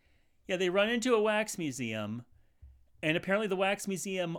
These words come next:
also has a display of, uh, clothes with no figures in them <laughs> on a empty display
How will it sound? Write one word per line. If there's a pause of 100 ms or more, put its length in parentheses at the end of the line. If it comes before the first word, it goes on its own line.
also
has
a
display (120)
of,
uh,
clothes
with
no
figures
in
them (840)
<laughs> (880)
on
a
empty
display